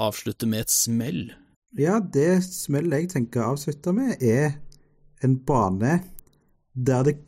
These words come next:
Speaker 2: kun er flamme og lava.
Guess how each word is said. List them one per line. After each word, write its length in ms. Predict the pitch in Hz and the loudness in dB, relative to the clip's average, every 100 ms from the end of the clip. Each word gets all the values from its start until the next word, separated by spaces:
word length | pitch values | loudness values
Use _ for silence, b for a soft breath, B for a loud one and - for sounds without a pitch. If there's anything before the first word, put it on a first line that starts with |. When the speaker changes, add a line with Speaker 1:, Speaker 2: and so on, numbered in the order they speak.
| _ | _
Speaker 2:
kun 880 | - - 147 208 190 135 98 90 87 85 - _ _ - | -6 2 6 6 6 6 2 -2 -6 -10 -18 _ _ -4
er 320 | 113 101 117 | 0 2 2
flamme 720 | - - - 131 117 98 117 131 | 0 -4 -2 0 0 0 0 0
og 220 | 139 143 98 | 0 0 0
lava. 400 | 95 147 226 110 | -2 -2 -2 -6